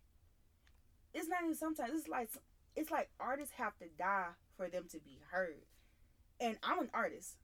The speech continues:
I don't wanna die for me to be heard. Like, I wish we had a, realize what,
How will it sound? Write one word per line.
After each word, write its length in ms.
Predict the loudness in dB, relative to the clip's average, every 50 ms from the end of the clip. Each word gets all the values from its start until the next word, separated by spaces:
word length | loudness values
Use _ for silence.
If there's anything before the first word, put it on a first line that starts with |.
| 2
I 120 | 4 6 6 6
don't 120 | 6 4 4
wanna 200 | 4 2 2 0
die 180 | 0 -2 -2 -2 -4
for 100 | -6 -4
me 160 | -4 -4 -4
to 80 | -4
be 140 | -6 -6 -6
heard. 300 | -4 -4 -4 -4 -6 -10 -16 -20 -12 -6
Like, 300 | -2 0 2 2 0 -2 -8 -18 -20 -20 -20 -20 -20 -4 2
I 120 | 4 6
wish 280 | 6 6 4 0 -2 -4
we 140 | -6 -4 -2
had 220 | 0 0 2 2
a, 180 | 0 -2 -4 -6 -10 -16 -20 -20 -20 -20 -18 -14 -8 -4
realize 600 | -2 0 2 4 6 6 6 4 2 0 -2 -4 -8 -2
what, 380 | 2 4 4 4 4 0 -2